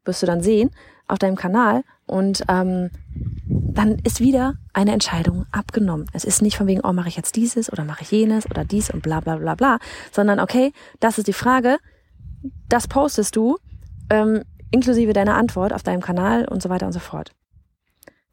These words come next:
Nicht zu viel Auswahlmöglichkeiten geben, Entscheidungen abnehmen für Quick Wins, damit sie in die Umsetzung kommen.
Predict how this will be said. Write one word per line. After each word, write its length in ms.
Nicht 400
zu 160
viel 480
Auswahlmöglichkeiten 840
geben, 220
Entscheidungen 640
abnehmen 420
für 120
Quick 340
Wins, 200
damit 280
sie 140
in 80
die 100
Umsetzung 540
kommen. 260